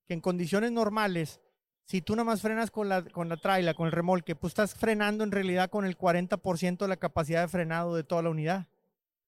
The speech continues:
O sea, estás, estás desaprovechando el camión completo. Y, y le mando un saludo a los dueños de las compañías allá en México, que me ha tocado ver varios camiones a los que les cancelan los, los frenos del eje delantero,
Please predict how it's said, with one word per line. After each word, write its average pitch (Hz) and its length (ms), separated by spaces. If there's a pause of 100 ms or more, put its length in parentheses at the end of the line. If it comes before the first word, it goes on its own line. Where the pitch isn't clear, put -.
(180)
O 151 60
sea, 151 160
estás, 165 280
estás 175 260
desaprovechando 185 1000 (680)
el 151 220
camión 185 680 (880)
completo. 170 680 (640)
Y, 202 320
y 196 180
le 185 120
mando 208 260
un 233 80
saludo 254 600 (500)
a 160 120
los 160 200
dueños 208 340
de 233 80
las 202 120
compañías 208 580
allá 208 140
en 220 80
México, 196 440
que 175 100
me 165 100
ha 175 40
tocado 208 400
ver 202 160
varios 202 300
camiones 202 460
a 190 60
los 175 140
que 180 120
les 170 120
cancelan 185 460
los, 180 260
los 160 300
frenos 180 320
del 175 140
eje 180 160
delantero, 190 600